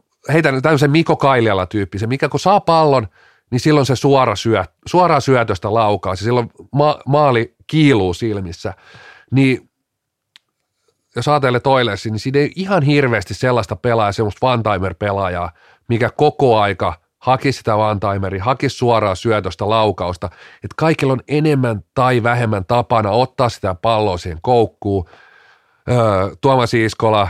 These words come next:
Heikki Iiskola, kainulaiset ja, ja Markus Markkola, kaikki, niin siellä ei ole ihan semmoista kylmäverystä suoraan syötöstä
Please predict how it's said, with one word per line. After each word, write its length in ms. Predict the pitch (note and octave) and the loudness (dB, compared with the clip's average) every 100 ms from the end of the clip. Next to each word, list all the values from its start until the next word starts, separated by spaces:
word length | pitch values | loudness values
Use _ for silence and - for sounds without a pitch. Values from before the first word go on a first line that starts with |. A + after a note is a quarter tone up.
| - _ _ _ _ _ _ | -4 _ _ _ _ _ _
Heikki 420 | B2+ B2+ - A#2+ A2+ | -2 0 0 0 0
Iiskola, 560 | G2+ - G#2+ G#2 F#2+ - _ | 0 -2 0 0 -2 -6 _
kainulaiset 960 | - B2+ A#2 G#2+ G2+ G2 G2 G#2 F2+ - _ _ _ _ _ - | -2 0 2 0 0 -2 -2 -4 -8 -10 _ _ _ _ _ -4
ja, 300 | G#2+ G2 F#2 | 0 0 0
ja 240 | A2 G#2 - | 0 -2 -2
Markus 360 | A#2+ B2 A2+ G#2 | -2 0 0 0
Markkola, 460 | A2+ G#2 - G2 | 0 -2 -4 -6
kaikki, 600 | F#2+ D#3 E3 - C#3+ B2 - _ _ _ _ | -2 0 0 -2 -2 -2 -4 _ _ _ _
niin 280 | G#2+ A#2 A2 - - | -4 -2 -2 -6 -8
siellä 260 | C#3 C3+ | 0 2
ei 120 | C#3+ | 4
ole 120 | D#3+ D3+ | 4 4
ihan 220 | E3+ D3+ | 2 2
semmoista 300 | C3+ A#2+ - | 2 0 0
kylmäverystä 800 | C#3 C3+ A2 G#2+ G#2+ G#2 A2+ F#2+ - _ _ | 2 2 2 2 0 -2 -4 -6 -8 _ _
suoraan 420 | - B2+ B2 G#2 | -4 0 2 0
syötöstä 600 | G2 A#2 G#2 F#2 - F2 | -2 0 0 -2 -6 -8